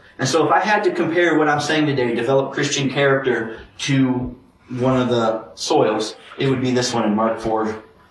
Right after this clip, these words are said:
It says, "They have no root in themselves, but endure for a while. Then when tribulation or persecution arises on account of the word, immediately they fall away." See, this is the undisciplined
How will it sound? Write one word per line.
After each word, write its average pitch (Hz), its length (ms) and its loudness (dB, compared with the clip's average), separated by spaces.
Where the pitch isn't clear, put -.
It 127 60 -4
says, 160 240 2
"They 175 160 4
have 143 300 2
no 202 420 2
root 131 420 -2
in 113 120 -2
themselves, 101 720 -4
but 123 160 -2
endure 127 380 2
for 135 380 2
a 117 40 -4
while. 117 540 0
Then 139 240 2
when 120 240 2
tribulation 147 680 2
or 117 140 0
persecution 131 640 -2
arises 117 520 0
on 110 140 2
account 117 360 0
of 104 40 -4
the 104 80 -2
word, 104 560 -2
immediately 107 560 0
they 101 100 -6
fall 98 280 -4
away." 92 320 -8
See, 117 140 -2
this 143 240 2
is 127 80 0
the - 180 0
undisciplined 107 880 -2